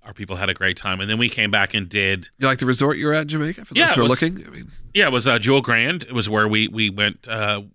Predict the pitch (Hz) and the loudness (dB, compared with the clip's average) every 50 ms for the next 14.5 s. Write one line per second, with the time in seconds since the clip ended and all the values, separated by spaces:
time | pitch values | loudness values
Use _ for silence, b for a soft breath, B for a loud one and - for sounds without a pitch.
0 | _ _ 101 117 113 107 107 113 107 101 101 104 101 92 85 - 101 87 98 - | _ _ -4 -2 -2 0 2 2 0 2 0 0 0 0 0 0 -4 -4 -4 -6
1 | - 98 92 92 87 98 101 98 95 95 92 92 92 87 - - 95 - _ _ | -4 -4 -4 -4 -4 -6 -6 -2 -2 -2 0 0 -2 -2 -4 -8 -18 -18 _ _
2 | _ _ 95 92 87 85 82 80 - _ _ _ _ _ _ _ _ _ _ _ | _ _ -16 -16 -16 -16 -18 -20 -20 _ _ _ _ _ _ _ _ _ _ _
3 | _ _ _ _ - 139 135 - - - - - 156 139 110 - - - - - | _ _ _ _ 0 0 0 0 -2 -2 -2 0 -2 0 0 2 2 2 2 0
4 | - _ - 117 117 - - - - 160 160 151 151 147 131 127 117 107 101 101 | -2 _ -8 -8 -4 -4 -4 -2 0 0 2 2 2 2 2 2 2 2 2 0
5 | 95 95 _ _ _ _ _ _ _ _ _ _ _ _ _ _ _ _ _ _ | -2 -4 _ _ _ _ _ _ _ _ _ _ _ _ _ _ _ _ _ _
6 | _ _ _ _ _ _ _ _ _ - 143 123 117 110 117 117 - 143 147 143 | _ _ _ _ _ _ _ _ _ -4 0 2 2 2 2 2 2 2 4 4
7 | 135 139 139 - 123 117 117 113 107 _ _ _ _ _ _ - - - - - | 4 4 2 0 0 0 0 0 -2 _ _ _ _ _ _ -4 0 2 4 4
8 | 131 113 110 110 110 110 110 104 92 113 113 98 104 95 107 104 - - - - | 4 4 2 2 0 0 -2 -2 -2 -2 -2 -2 -2 0 0 -2 -2 -2 -6 -2
9 | 107 101 107 104 - 127 120 120 120 117 113 - - - - 120 - - - 151 | 0 0 0 0 -2 -4 -2 0 0 0 -2 -4 -6 -4 -4 -4 -4 -4 0 0
10 | 135 123 - - - - 156 135 - 143 127 123 - - 123 117 78 - 117 - | 0 0 0 -6 -4 -4 -4 -2 0 0 0 0 0 -2 -2 0 2 0 0 0
11 | - 113 104 107 104 104 104 101 101 101 98 101 98 - b b b b b b | 0 0 0 0 0 0 0 -2 -2 -4 -6 -8 -6 0 b b b b b b
12 | b b b b b b b b b b b b b b b - 131 - 147 123 | b b b b b b b b b b b b b b b -2 0 2 2 2
13 | 104 135 143 135 110 127 107 110 117 123 120 123 120 113 110 107 104 98 - 120 | 4 2 0 2 2 2 4 4 4 4 4 2 2 2 2 0 0 0 0 0
14 | 110 104 - - 117 104 101 98 98 95 | 0 0 0 0 0 0 0 -2 -2 -6